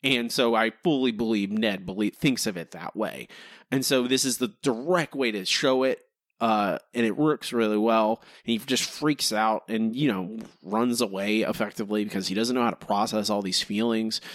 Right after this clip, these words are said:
He really, really likes Edna, but now he is aware of, like, "Oh no,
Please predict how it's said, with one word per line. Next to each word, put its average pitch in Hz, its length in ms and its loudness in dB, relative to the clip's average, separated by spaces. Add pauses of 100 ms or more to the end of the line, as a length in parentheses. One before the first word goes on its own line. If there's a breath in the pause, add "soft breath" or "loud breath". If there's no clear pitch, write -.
(120)
He - 80 -4
really, 117 400 0 (160)
really 120 280 0
likes 123 360 0
Edna, 131 440 0
but 117 260 -2
now 123 320 2
he 113 400 0
is 110 140 -2
aware 113 340 0
of, 110 80 -2
like, 101 260 -8
"Oh 185 200 4
no, 143 580 2